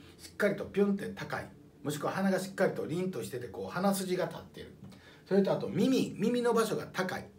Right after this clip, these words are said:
耳の場所が、えー、ちょっと普通の人よりやっぱり高い。それと眉がしっかりと太くて目立つというかね、しっかりと目の上にしっかりと眉があるなっていう感じで。で、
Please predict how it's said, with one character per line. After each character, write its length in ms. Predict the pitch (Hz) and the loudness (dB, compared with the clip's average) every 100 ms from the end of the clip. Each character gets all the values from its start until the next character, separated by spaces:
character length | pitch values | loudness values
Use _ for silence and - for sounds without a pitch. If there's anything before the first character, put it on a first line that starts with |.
| - - - - - - - - - | -20 -20 -20 -20 -20 -20 -20 -20 -4
耳 220 | 143 170 175 | 2 2 4
の 100 | 170 | 2
場 100 | 165 | 2
所 140 | 123 | 4
が、 240 | 156 - - - - | 4 4 -6 -16 -8
え 320 | 135 131 117 | -4 -2 -4
ー、 0 | |
ち 100 | 120 | -4
ょ 20 | |
っ 20 | 151 | -6
と 80 | |
普 80 | - | -4
通 100 | 143 | -6
の 60 | 131 | -4
人 80 | 160 | -2
よ 60 | 117 | -2
り 80 | |
や 60 | - | -4
っ 20 | |
ぱ 140 | - 156 | -6 -4
り 60 | |
高 120 | - | -4
い。 60 | - - - - - | -8 -16 -20 -20 -10
そ 120 | - 208 | 0 2
れ 80 | |
と 380 | 202 247 - - - - - | 8 10 10 6 -10 -20 -4
眉 240 | 156 175 | 0 2
が 140 | 139 - | 0 -4
し 100 | - | -8
っ 40 | |
か 140 | - 135 | -2 -2
り 60 | |
と 120 | 123 | -4
太 280 | - - 165 | -10 -4 -4
く 120 | 165 | -4
て 140 | - - | -8 -10
目 120 | - | -2
立 260 | 139 156 - | 2 2 2
つ 0 | |
と 100 | - | -2
い 100 | 90 | -4
う 40 | - | -8
か 80 | |
ね、 180 | - - - - - | -10 -12 -14 -20 -20
し 100 | - | -2
っ 20 | |
か 140 | 190 | 0
り 40 | 151 | 0
と 80 | 98 | 0
目 160 | 135 | 0
の 160 | 147 151 | 2 4
上 140 | 170 | 4
に 260 | 165 156 - | 0 -4 -6
し 60 | |
っ 20 | - | 2
か 140 | 202 | 2
り 60 | 139 | 2
と 100 | 117 | 2
眉 180 | 160 | 2
が 120 | 147 104 | 0 -4
あ 40 | |
る 80 | 127 | -4
な 120 | 156 | -4
っ 100 | 156 | -4
て 80 | 104 | -6
い 40 | |
う 60 | 98 | -6
感 240 | 113 101 | -6 -8
じ 60 | 95 | -10
で。 180 | - - - - - - | -14 -16 -20 -20 -18 4
で、 280 | 202 202 | 8 8